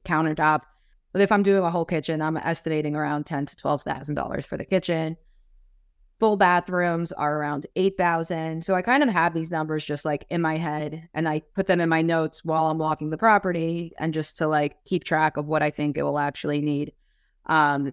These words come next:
if it needs a roof, I'm looking around six thousand. So I look up at the ceiling and see if there's any water stains to see, and that will indicate if I, if I see some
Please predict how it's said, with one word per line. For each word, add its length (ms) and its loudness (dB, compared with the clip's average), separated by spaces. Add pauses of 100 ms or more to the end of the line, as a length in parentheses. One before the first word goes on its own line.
(120)
if 140 -12
it 160 2
needs 240 4
a 60 4
roof, 500 0 (100)
I'm 100 -2
looking 240 -4
around 260 -2
six 260 -4
thousand. 520 0
So 100 -2
I 120 0
look 180 -2
up 200 2
at 140 -2
the 80 -2
ceiling 480 -2
and 120 -4
see 120 -2
if 100 0
there's 180 -2
any 180 0
water 280 2
stains 540 -4
to 120 -14
see, 440 -2
and 140 -2
that 160 0
will 340 0
indicate 640 -2
if 160 -10
I, 240 -4 (140)
if 160 -2
I 60 4
see 180 -2
some 320 2